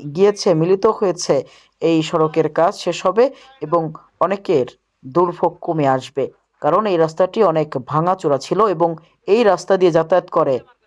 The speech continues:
কয়েক লাখ মানুষ। তা সব মিলিয়ে,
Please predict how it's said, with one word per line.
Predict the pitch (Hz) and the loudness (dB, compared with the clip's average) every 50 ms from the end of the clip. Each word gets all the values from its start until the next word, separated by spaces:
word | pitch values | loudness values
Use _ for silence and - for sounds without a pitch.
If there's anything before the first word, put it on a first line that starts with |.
| _ _ _ _ _ _ _ _ _ | _ _ _ _ _ _ _ _ _
কয়েক | 165 165 175 175 175 175 - - - | 2 2 4 2 2 -2 -6 -14 -12
লাখ | 120 117 117 127 143 151 165 160 160 - - - | -10 -6 -2 0 2 2 2 0 -4 -10 -14 -10
মানুষ। | 131 110 95 104 110 - - - - _ _ _ _ _ _ _ _ _ - | -8 -8 -8 -8 -10 -12 -14 -16 -20 _ _ _ _ _ _ _ _ _ -4
তা | 139 | -2
সব | - - 185 180 160 | 0 0 -2 -2 -2
মিলিয়ে, | 175 180 180 190 214 233 | -4 -2 0 2 4 4